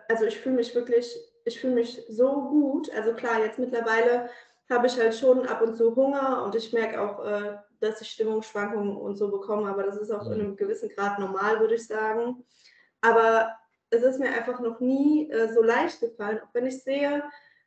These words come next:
Speaker 1: äh, da isst jemand irgendwie einen Burger mit Pommes, das hätte mich früher total fertig gemacht. Und
Speaker 2: <laughs>
Speaker 1: heute, heute denke ich mir einfach, ähm,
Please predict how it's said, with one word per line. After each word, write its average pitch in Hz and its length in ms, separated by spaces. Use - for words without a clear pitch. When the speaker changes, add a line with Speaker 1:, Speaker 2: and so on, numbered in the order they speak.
Speaker 1:
äh, 233 340
da - 160
isst - 200
jemand 254 320
irgendwie 247 300
einen 247 180
Burger 247 320
mit 247 220
Pommes, 254 580
das 214 360
hätte 240 200
mich 233 200
früher 254 240
total 262 480
fertig 277 360
gemacht. 214 440
Und - 180
Speaker 2:
<laughs> - 0
Speaker 1:
heute, 254 480
heute 269 280
denke 302 240
ich 320 140
mir 269 200
einfach, 226 560
ähm, 240 440